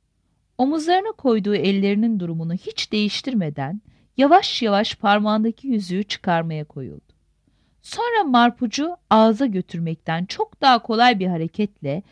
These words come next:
bileğini kıvırarak mücevheri yere düşürdü. Yüzük halıya düşerken hiç ses çıkarmadı ve ne söylemeleri gerektiğiyle uğraşan Nurbanu kadın ve diğerleri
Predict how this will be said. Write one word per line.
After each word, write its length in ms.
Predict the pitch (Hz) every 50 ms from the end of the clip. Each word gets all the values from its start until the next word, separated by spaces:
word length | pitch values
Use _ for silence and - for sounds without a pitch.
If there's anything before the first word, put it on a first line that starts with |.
| _ _ _ _ _
bileğini 460 | 262 294 285 339 339 349 359 370 415 -
kıvırarak 720 | - - 233 196 196 175 170 165 170 202 269 330 - _ _ _ _
mücevheri 540 | 254 247 - 254 247 226 214 220 220 247 269
yere 300 | 285 233 214 208 185 -
düşürdü. 500 | 151 - - - - 135 - - _ _ _ _ _ _ _ _ _ _ _ _ _ _ _ _ _ _ _ _ _ _ _ _ _ _ _ _ _ _ _ _ _ _ _ _ _
Yüzük 480 | - 240 285 311 - 453 480 - _ _ _
halıya 420 | _ - 247 233 240 254 262 233 196
düşerken 720 | 202 - - 254 254 294 269 - _ 180 170 185 233 247 -
hiç 200 | _ _ _ _
ses 320 | - - - 269 262 - _
çıkarmadı 640 | - - - 208 185 175 156 147 135 117 - _ _ _ _ _ _ _ _ _ _
ve 140 | 160 175 180
ne 100 | 208 359 -
söylemeleri 640 | - - 277 247 220 214 202 196 202 196 190 196
gerektiğiyle 600 | 175 185 175 175 180 - _ - 208 214 208 180
uğraşan 580 | 170 165 160 156 156 160 - 170 156 156 160 160
Nurbanu 480 | 165 175 170 170 180 180 185 208 233 -
kadın 440 | - 185 165 151 147 139 135 143
ve 140 | 156 170 165
diğerleri 680 | 185 220 226 214 185 160 151 151 147 147 170 226 285